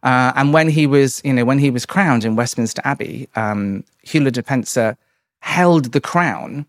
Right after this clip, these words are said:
literally held England in his hands and brought it into the Abbey for the coronation. And when they had the, the, the, the breakfast with his, what, with his, um, with the Queen, um,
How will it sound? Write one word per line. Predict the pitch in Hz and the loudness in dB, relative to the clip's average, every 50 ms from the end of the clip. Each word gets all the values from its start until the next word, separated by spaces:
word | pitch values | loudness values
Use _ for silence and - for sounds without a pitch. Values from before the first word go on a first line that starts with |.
| _ _ - | _ _ 0
literally | 139 151 180 226 - - - - - 135 117 110 | 2 4 4 2 2 0 -6 -4 -2 0 -2 -2
held | 110 117 131 120 117 117 - | -2 -2 0 0 0 0 -2
England | 123 120 120 117 107 | -2 -2 -2 -2 -2
in | 113 | -4
his | 107 - | -6 -4
hands | - 131 127 107 107 - | -4 -4 -4 -4 -4 -4
and | 120 123 117 110 | -2 -4 -4 -2
brought | - 135 139 143 139 123 - - | 0 2 4 4 4 2 0 -4
it | - - - - | -4 -4 -4 -2
into | - 143 135 120 107 101 101 - - | 0 0 2 2 0 -2 -6 -6 -4
the | 131 117 | -4 -4
Abbey | 120 113 110 - 117 - - - - _ _ _ _ _ | -2 -4 -4 -6 -8 -10 -10 -14 -16 _ _ _ _ _
for | - - 127 | -4 -2 -2
the | 123 | -2
coronation. | - - 143 131 123 123 123 120 117 - - 87 87 - - | 0 0 2 2 2 2 2 0 0 -2 -6 -8 -10 -6 0
And | 131 143 151 | 2 4 4
when | 175 202 214 214 | 6 4 4 2
they | 202 190 | 2 2
had | 180 175 - | 0 -2 0
the, | - 143 127 - - | 0 -4 -4 -2 0
the, | 139 135 - _ _ | -2 -2 -2 _ _
the, | - 127 113 - - | -2 -2 -2 -2 -8
the | 120 | -6
breakfast | - - 220 233 _ - - 90 98 - | -2 -2 -2 -2 _ -10 -10 -10 -10 -8
with | - 98 | -8 -6
his, | 113 101 101 | -6 -6 -4
what, | 117 123 - - | -4 -4 -4 -4
with | 110 104 | -6 -4
his, | 110 107 101 - | -4 -4 -4 -4
um, | 104 98 98 98 - - | -6 -6 -6 -10 -10 -12
with | 110 90 | -12 -12
the | - | -12
Queen, | - - 147 131 - - - 151 _ _ - - - - - - - - _ - 123 | -8 -6 -6 -6 -6 -8 -12 -12 _ _ -20 -20 -20 -20 -20 -20 -20 -20 _ -4 -2
um, | 123 120 117 117 113 120 113 117 - | 2 2 2 2 2 2 0 -2 -4